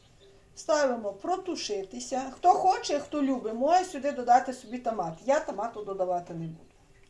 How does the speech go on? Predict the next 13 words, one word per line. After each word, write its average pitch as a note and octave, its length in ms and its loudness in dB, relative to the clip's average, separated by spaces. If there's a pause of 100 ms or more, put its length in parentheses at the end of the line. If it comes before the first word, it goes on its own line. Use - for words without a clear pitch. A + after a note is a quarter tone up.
(640)
У B3 40 -6
мене C4+ 260 -2
буде G#3+ 440 -6 (160)
ось B3 200 -10
такий G#3 340 -10
біленький. E3 720 -10 (3000)
І D4 140 -2
зараз B3 260 8
воно A#3+ 160 0
прожариться, D4 680 4
тоді - 180 -6
покажу C4 420 0
далі. F3+ 380 0